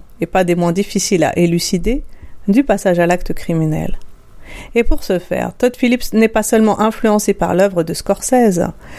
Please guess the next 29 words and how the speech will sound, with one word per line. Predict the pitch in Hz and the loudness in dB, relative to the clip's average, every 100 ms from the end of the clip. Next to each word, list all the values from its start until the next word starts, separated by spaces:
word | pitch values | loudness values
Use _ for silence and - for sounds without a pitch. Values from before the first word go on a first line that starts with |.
| - | -8
mais | - 220 | 0 2
il | 226 214 | 2 0
fait | 214 | 0
ici | - 208 - 262 | 0 -2 -2 0
un | 214 | 2
remake | 170 196 220 - | 2 2 0 -2
croisé | - 180 247 | 0 2 2
de | - 156 - | -2 -4 -2
deux | 269 | 0
films | - 262 226 165 | 0 2 2 2
du | 165 | 0
maestro, | 151 151 - - - - - - - - | -2 -2 -4 -8 -10 -12 -18 -16 -16 -6
Taxi | - 196 - | -4 -2 -4
Driver, | 175 170 165 190 226 | 0 2 2 2 0
sorti | - - - | -4 -6 -2
en | 156 | -2
dix-neuf | 151 240 240 | 0 0 0
cent | - | -2
soixante-seize, | 180 165 165 156 - 160 180 - - - - - | -6 -4 -2 -2 0 2 2 -2 -8 -10 -12 -2
et | 175 | 0
La | 160 | 2
valse | 175 208 - | 2 0 -2
des | 170 | -6
pantins, | 170 170 - 208 | -2 -2 0 -2
sorti | - - - | -4 -8 -2
en | 185 | -2
dix-neuf | 156 - 202 170 | 0 -2 0 0
cent | - 165 | -2 -2
quatre-vingt-trois. | 156 - 151 165 160 - - | -4 -4 -6 -4 -6 -6 -8